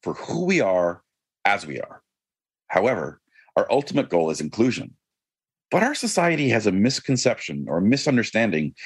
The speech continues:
as to what inclusion means. Now, many educators in our school system talk about having inclusion in our s-, schools. It's a very inclusive school system.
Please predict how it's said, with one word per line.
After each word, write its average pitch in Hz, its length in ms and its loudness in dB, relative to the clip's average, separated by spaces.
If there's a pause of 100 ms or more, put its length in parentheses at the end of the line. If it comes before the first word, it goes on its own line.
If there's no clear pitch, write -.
(160)
as - 160 0
to 101 100 0
what 90 340 2
inclusion 85 760 -2 (140)
means. - 460 -8 (680)
Now, 90 320 0 (180)
many 131 240 2
educators 107 520 0
in 98 60 2
our 98 60 2
school - 280 -2
system - 540 -4
talk 80 240 0
about 82 280 0
having 85 400 0 (320)
inclusion 87 480 0
in 69 80 -2
our 69 80 0
s-, - 100 -10 (120)
schools. - 400 -2
It's - 140 -6
a 85 60 0
very 85 220 2
inclusive 87 480 -2
school 85 220 0
system. - 460 -10